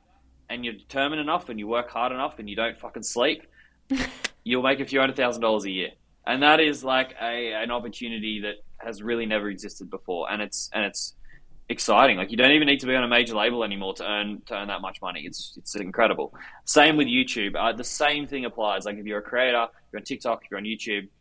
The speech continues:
Speaker 1: if you're on Instagram, um, you know, you can, you got, you just find the thing about you that also resonates with a small group of people, a few thousand people. Maybe on YouTube actually needs to be more than a few thousand. It needs to be, like, a, a few million.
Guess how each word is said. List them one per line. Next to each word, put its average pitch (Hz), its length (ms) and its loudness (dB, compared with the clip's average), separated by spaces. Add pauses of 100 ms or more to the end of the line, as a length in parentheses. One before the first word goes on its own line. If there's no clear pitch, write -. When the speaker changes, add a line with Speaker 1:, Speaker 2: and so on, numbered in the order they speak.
(680)
Speaker 1:
if - 60 -20
you're 120 100 0
on 110 80 -4
Instagram, 98 540 -2 (500)
um, 107 380 0 (800)
you 120 160 -2
know, 101 80 2
you 113 300 -2
can, 123 240 -2
you 120 180 -4
got, 123 260 2
you 110 100 -10
just 123 280 -10
find 139 520 4 (140)
the 127 80 -6
thing 123 280 -6
about 113 340 4
you 110 540 0 (180)
that 120 140 -2
also 131 360 0
resonates 110 680 0
with 104 100 -8
a 98 60 -10
small 107 300 0
group 104 240 -2
of 98 120 -12
people, 95 420 -2 (200)
a - 20 -20
few 113 140 -4
thousand 104 320 2
people. 95 460 -2 (220)
Maybe 147 320 8
on 135 100 2
YouTube 123 340 -6
actually 110 280 -2
needs 107 200 -6
to 110 60 -10
be 104 100 -6
more 98 160 -2
than 98 100 -4
a 92 40 -10
few 98 140 -12
thousand. 92 340 -2
It 87 60 -12
needs 95 240 -4
to 95 60 -10
be, 92 100 -2
like, 90 240 0
a, 98 200 -2
a 92 80 -8
few 104 180 -6
million. 92 420 -4